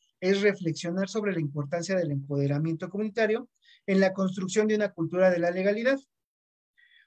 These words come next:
Una vez que ya vimos estos temas, eh, digamos que estos dos primeros módulos son el tronco común. Estos dos módulos se toman tanto para personas que se están formando para ser monitores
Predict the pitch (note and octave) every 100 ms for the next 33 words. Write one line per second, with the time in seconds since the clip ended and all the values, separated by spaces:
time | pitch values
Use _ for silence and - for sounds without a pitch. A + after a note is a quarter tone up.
0 | - B3+ C#4+ C4+ A3+ A#3 A#3 A#3 A3+ A3+
1 | A3 - A#3 - A3 G3 F3+ F#3 - G#3+
2 | F3+ G3 G#3+ G#3 A3 - A3+ - - G#3+
3 | G#3+ A#3 G#3+ G3+ G3+ G3+ F#3+ F#3 F#3+ F#3
4 | - - G#3 G#3 G3 G3 G3+ F#3+ G3+ G3
5 | F#3+ G#3+ A3 F#3+ _ _ _ _ _ -
6 | - B3+ C#4 D4 B3+ A3+ A#3 - _ G#3+
7 | G#3 G#3 G#3 G#3 - _ _ _ - F3
8 | E3 G#3 G#3 A3 A3+ _ _ _ - F3+
9 | D#3+ D#3+ F#3+ F3+ E3 F3+ F#3+ B3 C4+ A3+
10 | F#3+ - G3+ G3+ G#3+ G3+ G3+ G3+ F#3 D3
11 | C#3 F#3+ G#3+ G3 D#3 F#3+ F3+ C#3+ -